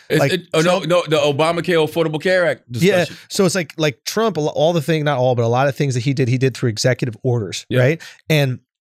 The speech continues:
Speaker 2: you don't need any politics to do that. You just sign it. The
Speaker 1: Yeah.
Speaker 2: problem with executive orders is the next president comes in and he writes an executive order that your executive order
Speaker 1: Barack
Speaker 2: is
Speaker 1: wrote more
Speaker 2: bullshit.
Speaker 1: executive orders than Trump, though.
Speaker 2: But, uh, my point is that doesn't matter. Like, Barack,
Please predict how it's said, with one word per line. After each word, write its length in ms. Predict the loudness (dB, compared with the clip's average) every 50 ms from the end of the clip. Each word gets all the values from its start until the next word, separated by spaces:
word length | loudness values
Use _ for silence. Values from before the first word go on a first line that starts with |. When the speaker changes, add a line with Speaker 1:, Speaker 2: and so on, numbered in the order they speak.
| _ _ _ _ _ _ -20 -8 0
Speaker 2:
you 120 | 2 2
don't 120 | 2 2 0
need 160 | -2 0 0
any 300 | 0 0 0 -2 -2 -6 _ _ _ _ -4
politics 460 | -2 0 2 2 2 0 -2 -6 -6
to 60 | -6
do 140 | -2 0 0
that. 180 | 0 0 -2 -2
You 100 | 0 0
just 200 | 2 0 0 0
sign 260 | 0 0 0 0 -2
it. 80 | -4 -4
The 80 | -4 -4 0
Speaker 1:
Yeah. 60 | 0 2
Speaker 2:
problem 140 | 2 2 2
with 80 | 2
executive 400 | 0 0 0 -2 -2 -2 -2 -2
orders 240 | 0 0 0 0 -2
is 160 | -2 -4 -4
the 80 | -2 -2
next 160 | -2 -2 -2
president 320 | -2 -2 -2 -2 -2 -4 -2
comes 200 | -2 -2 0 0
in 240 | 0 -2 -2 -6 -10 _ _
and 80 | 0 0
he 60 | 2
writes 240 | 2 2 0 0 0
an 60 | -2
executive 360 | -2 -2 -2 -2 -2 -2 0
order 200 | 0 0 0 0
that 100 | -2 -2
your 180 | -2 0 0 0
executive 360 | 0 0 0 0 0 0 2
order 140 | 2 2 2
Speaker 1:
Barack 80 | 2 0
Speaker 2:
is 100 | 0 -2
Speaker 1:
wrote 80 | -2 2
more 120 | 2 2
Speaker 2:
bullshit. 100 | 2 2 0
Speaker 1:
executive 300 | -2 -2 -2 -4 -4 -4
orders 200 | -4 -4 -6 -6
than 100 | -8 -8
Trump, 260 | -8 -8 -8 -8 -12
though. 120 | -16 -18 -18 -16 -8 -2
Speaker 2:
But, 200 | -2 -2 -2 -2 -8 -8 -8 -2 0
uh, 180 | 0 0 0 -2 -4 _ _ _ -12 -12 -8 -2
my 120 | -2 -2
point 200 | 0 2 2 2
is 80 | 2 2
that 120 | 0 0
doesn't 200 | 0 -2 -4 -2
matter. 200 | -2 0 0 0
Like, 240 | 0 -2 -4 -4 _
Barack, 360 | -2 0 0 2 0 0 -2